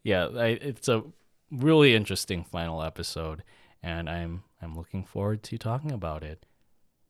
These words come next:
But that brings us to our final thoughts for part six, episode thirty-seven,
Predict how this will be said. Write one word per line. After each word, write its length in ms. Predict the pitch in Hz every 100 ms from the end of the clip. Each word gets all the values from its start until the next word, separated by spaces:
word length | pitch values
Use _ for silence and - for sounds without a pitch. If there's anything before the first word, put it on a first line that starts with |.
| _
But 340 | - 156 - -
that 240 | 123 - 123
brings 220 | 123 120
us 120 | 120
to 140 | - 120
our 100 | 110
final 320 | - 110 117
thoughts 300 | - 110 -
for 120 | 113
part 320 | - 104 98
six, 420 | - - 127 - -
episode 500 | 101 110 - 110 -
thirty-seven, 840 | 104 92 87 - 120 120 127 127